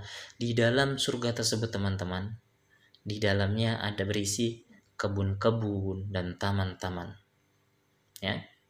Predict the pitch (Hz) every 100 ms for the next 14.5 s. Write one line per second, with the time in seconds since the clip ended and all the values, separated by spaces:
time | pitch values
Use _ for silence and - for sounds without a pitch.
0 | _ _ _ 107 107 127 127 131 160 160
1 | 156 123 123 120 117 120 123 123 113 113
2 | 110 104 170 190 175 139 120 113 107 113
3 | 101 98 110 - - - 113 101 - 104
4 | 117 - - 165 147 120 113 107 101 101
5 | 110 104 104 107 104 143 - - 92 92
6 | 110 107 98 107 120 - - _ _ _
7 | - 123 107 98 107 110 127 110 101 87
8 | 92 - - - 92 - 113 110 104 90
9 | - 117 117 107 101 - _ _ _ _
10 | _ _ _ _ _ _ _ _ _ _
11 | - - 101 113 160 185 - - - -
12 | 135 131 107 95 104 101 - - - -
13 | 123 147 160 160 131 139 143 123 110 -
14 | 104 101 92 90 -